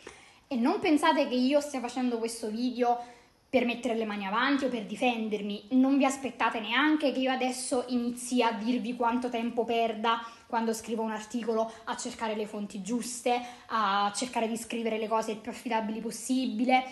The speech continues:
e cose del genere, perché questo è scontato, o almeno dovrebbe esserlo, quindi non ho intenzione di mettermi a giustificare quello che io scrivo. Semplicemente, ed è una cosa che io dico da quando ho iniziato a fare questo lavoro e che continuerò a dire fino alla fine dei miei giorni, anche se deciderò di cambiare strada,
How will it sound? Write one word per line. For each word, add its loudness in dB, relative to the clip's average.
e -4
cose 0
del -2
genere, -2
perché -8
questo -4
è -6
scontato, -8
o 6
almeno 6
dovrebbe -2
esserlo, -8
quindi 0
non -2
ho 2
intenzione -2
di -12
mettermi -8
a -6
giustificare 2
quello -4
che -8
io -10
scrivo. -10
Semplicemente, 2
ed 0
è 2
una -2
cosa 2
che -6
io 0
dico 2
da 0
quando 0
ho -2
iniziato -8
a -12
fare -4
questo -6
lavoro 2
e 4
che -4
continuerò -4
a 0
dire -2
fino -6
alla -2
fine -8
dei -8
miei -8
giorni, 0
anche -2
se -8
deciderò 0
di -6
cambiare -4
strada, -6